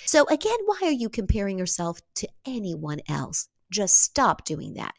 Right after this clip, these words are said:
And number four, you're gonna stop feeling like a failure right now because, again, you're gonna remember these lessons,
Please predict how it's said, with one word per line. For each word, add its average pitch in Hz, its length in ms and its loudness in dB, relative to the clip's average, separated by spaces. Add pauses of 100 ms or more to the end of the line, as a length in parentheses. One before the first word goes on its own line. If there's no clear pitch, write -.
(380)
And 285 200 8
number 320 260 4
four, - 380 -2 (1300)
you're 330 380 12
gonna 349 220 8
stop 302 400 10
feeling 285 340 4
like 240 220 6
a 214 40 6
failure 233 480 4
right 185 320 2
now 160 220 -2
because, 175 320 -2
again, 214 320 4
you're 196 140 4
gonna 185 200 2
remember 170 600 2
these 262 260 -4
lessons, 339 880 0